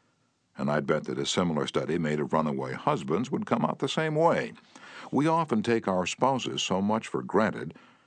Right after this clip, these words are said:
that we never let them know we appreciate them. A member of one of our classes told of a request made by his wife.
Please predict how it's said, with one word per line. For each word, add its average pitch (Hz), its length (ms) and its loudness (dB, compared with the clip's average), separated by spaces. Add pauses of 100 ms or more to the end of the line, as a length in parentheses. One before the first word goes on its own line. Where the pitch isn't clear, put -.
(120)
that - 140 -6
we 135 80 2
never 113 300 2
let 95 200 2
them 80 140 2
know 80 180 4
we 78 180 0
appreciate 71 640 -2
them. - 240 -18 (840)
A - 60 0
member 160 340 4
of 82 120 4
one 98 140 4
of 85 100 4
our 78 160 4
classes 90 540 2
told 92 300 0
of 69 100 -2
a 67 60 2
request - 600 0
made 82 200 -2
by 78 180 0
his 69 180 -2
wife. 107 420 0